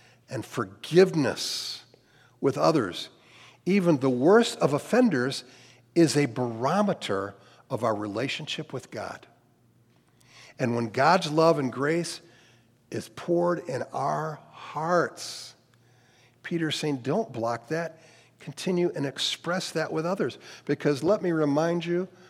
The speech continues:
we were so undeserving. I've been so undeserving.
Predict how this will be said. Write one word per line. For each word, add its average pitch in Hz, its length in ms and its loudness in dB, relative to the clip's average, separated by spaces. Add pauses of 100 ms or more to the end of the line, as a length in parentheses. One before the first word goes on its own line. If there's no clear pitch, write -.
(140)
we 170 160 2
were 143 160 0
so - 380 2
undeserving. 101 680 -6 (1900)
I've 160 180 2
been 151 140 0
so - 380 2
undeserving. 95 640 -6